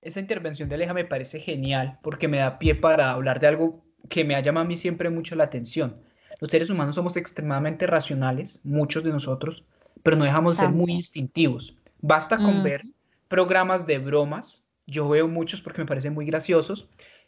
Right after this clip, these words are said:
Speaker 1: y cuando hacen bromas sobrenaturales, es increíble uno ver personas que tienen maestrías, doctorados,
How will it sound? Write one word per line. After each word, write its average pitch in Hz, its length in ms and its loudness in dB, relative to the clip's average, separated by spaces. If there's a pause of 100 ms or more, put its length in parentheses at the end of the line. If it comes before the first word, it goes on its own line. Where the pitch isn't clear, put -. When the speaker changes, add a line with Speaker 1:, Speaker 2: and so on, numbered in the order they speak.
(140)
Speaker 1:
y 170 260 2
cuando 160 320 6
hacen 147 260 4
bromas 180 300 4
sobrenaturales, 147 960 -2
es 170 180 -6
increíble 156 500 2
uno 143 120 2
ver 165 160 2
personas 170 580 2
que 151 120 -4
tienen 139 320 -4
maestrías, 147 760 2
doctorados, 135 760 -2